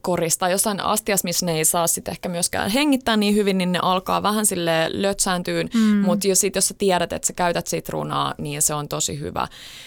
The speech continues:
Speaker 1: Ja nimenomaan kun sen kuorenkin käyttää, niin
Speaker 2: Mm.
Speaker 1: joo, ehdottomasti luomua. Äh, mitäkään mun piti sanoa? Sitruuna. Joku oli laittanut kuulijakysymyksen, että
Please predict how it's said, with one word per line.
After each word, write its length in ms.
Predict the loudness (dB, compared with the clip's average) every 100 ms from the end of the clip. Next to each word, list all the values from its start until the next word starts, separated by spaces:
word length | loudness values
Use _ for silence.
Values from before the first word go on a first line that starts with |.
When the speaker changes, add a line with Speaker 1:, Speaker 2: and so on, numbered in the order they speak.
| -12 -2
Speaker 1:
Ja 260 | 0 0
nimenomaan 600 | -2 -2 -2 -2 -2 -2
kun 200 | -4 -4
sen 180 | -4 -2
kuorenkin 400 | 0 0 0 -4 -4
käyttää, 360 | -4 -2 0
niin 200 | 2 2
Speaker 2:
Mm. 80 | 2 0
Speaker 1:
joo, 240 | -2 -2 -2
ehdottomasti 680 | 0 0 -4 -6 -6 -6 -2
luomua. 500 | 0 0 -2 -2 -4 -6 -20 -20 -20 -6
Äh, 80 | -2 2 2 2 0
mitäkään 320 | -2 -2 -2
mun 100 | -2
piti 120 | -2
sanoa? 180 | -2 -2
Sitruuna. 500 | 0 0 2 2 0
Joku 440 | 0 0 2 2 2
oli 160 | 2 2
laittanut 460 | 2 0 -4 -4 -6 _ _ -2
kuulijakysymyksen, 1040 | 2 2 2 0 -2 -4 -4 -4 -4 -2 -4
että 540 | -4 _ -2 0